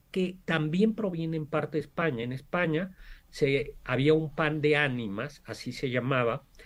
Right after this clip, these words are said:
que se le ponía y se le ofrecía a los muertos en el dos de noviembre después de bendecirse en la iglesia. Esto ya,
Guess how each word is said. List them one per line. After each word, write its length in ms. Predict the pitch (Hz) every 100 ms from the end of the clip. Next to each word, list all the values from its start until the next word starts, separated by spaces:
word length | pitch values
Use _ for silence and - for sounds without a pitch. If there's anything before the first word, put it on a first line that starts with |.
| - -
que 140 | - 160
se 160 | -
le 160 | 160 151
ponía 520 | - 156 156 185 185
y 80 | 175
se 140 | -
le 80 | 135
ofrecía 500 | 120 123 120 - 151
a 40 |
los 240 | 143 139 -
muertos 760 | 127 143 131 - - - - -
en 240 | 117 104
el 340 | 101 90 90 104
dos 220 | 123 120
de 100 | 147
noviembre 520 | 139 131 127 123 131
después 420 | 113 101 - 131
de 60 | 123
bendecirse 560 | 123 107 92 101 - 123
en 80 |
la 60 | 131
iglesia. 440 | 135 156 147 - - - - - -
Esto 320 | 185 185 190
ya, 340 | 156 156 143